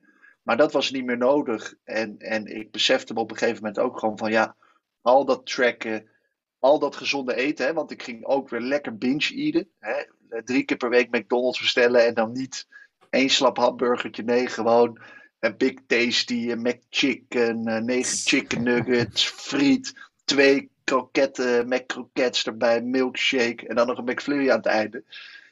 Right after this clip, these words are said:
Speaker 1: Dus ik gewoon, hoe ik eigenlijk, dat vind ik gewoon het lekkerst.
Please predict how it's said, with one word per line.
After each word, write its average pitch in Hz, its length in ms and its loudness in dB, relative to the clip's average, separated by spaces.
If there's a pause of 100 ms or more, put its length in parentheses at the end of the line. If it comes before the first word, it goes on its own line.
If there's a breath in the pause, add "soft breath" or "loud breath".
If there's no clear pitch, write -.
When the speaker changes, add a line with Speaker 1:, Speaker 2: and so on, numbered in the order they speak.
(140 loud breath)
Speaker 1:
Dus 151 180 0
ik 160 160 -4
gewoon, 151 320 4 (240)
hoe 143 200 4
ik 165 80 0
eigenlijk, 190 840 -2 (220)
dat 165 220 -4
vind 160 160 -8
ik 160 100 -4
gewoon 135 200 0
het 117 140 -8
lekkerst. 107 640 -6